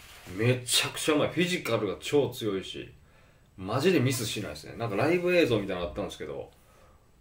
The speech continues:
全然ミスんないというか、ミスってもね、わかんないんですよね。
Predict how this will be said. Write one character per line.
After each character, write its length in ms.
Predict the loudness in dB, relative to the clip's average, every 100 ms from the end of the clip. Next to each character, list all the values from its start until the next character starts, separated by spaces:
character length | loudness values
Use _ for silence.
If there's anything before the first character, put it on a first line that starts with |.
| -20 _ _
全 440 | -8 -2 2 4 2
然 280 | 2 2
ミ 80 | 2
ス 180 | 0 0
ん 140 | 0
な 100 | -2
い 40 | -4
と 80 | -4
い 20 |
う 40 |
か、 60 | 0
ミ 100 | 0
ス 200 | 0 -6
っ 20 |
て 220 | -6 -2
も 140 | -2 -2
ね、 100 | -6
わ 200 | -6 -2
か 160 | 0
ん 100 | 2
な 80 | 2
い 60 | 0
ん 0 |
で 40 |
す 60 | -2
よ 80 |
ね。 80 | -10